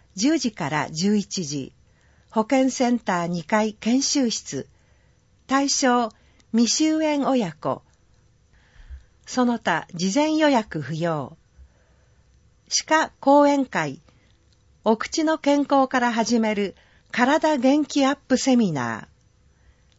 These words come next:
歯周病と全身の疾患の関係、口腔ケアなどについて、歯科衛生士の資格を持つ医学博士による講演会です。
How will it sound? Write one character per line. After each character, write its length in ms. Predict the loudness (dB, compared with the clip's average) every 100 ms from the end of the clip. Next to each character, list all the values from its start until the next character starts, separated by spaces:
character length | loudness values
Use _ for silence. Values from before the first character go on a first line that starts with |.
| _ -12
歯 220 | -4 -2
周 260 | 0 0 0
病 240 | 0 0
と 300 | 0 0 0 -6
全 280 | 0 2 2
身 340 | 2 2 4
の 160 | 2 0
疾 160 | -4 -4
患 260 | 0 2 2
の 120 | 0
関 280 | -2 -4 -4
係、 440 | -4 -2 -2 -6 -14 _ _ _ _
口 240 | 2 2
腔 260 | 0 -2 -2
ケ 260 | 0 0 2
ア 140 | 2
な 160 | 0 0
ど 140 | 0
に 160 | -4 -4
つ 120 | -6
い 140 | -6
て、 240 | -6 -8 -8 _ _ _ -10
歯 160 | -4
科 220 | 0 0 0
衛 200 | 0 0
生 220 | -2 -2
士 140 | -2
の 140 | -2 -4
資 160 | -2
格 340 | -2 -2 -2 -2
を 60 |
持 160 | -2 -4
つ 260 | -6 -8 -8 _ _ -4
医 140 | 0
学 260 | 0 0 -2
博 300 | 0 -2 -2
士 160 | -4
に 120 | -2
よ 120 | -4 -4
る 160 | -4 -2
講 240 | 2 4
演 140 | 4
会 300 | 0 -4 -8
で 100 | -8
す。 300 | -12 -12 -18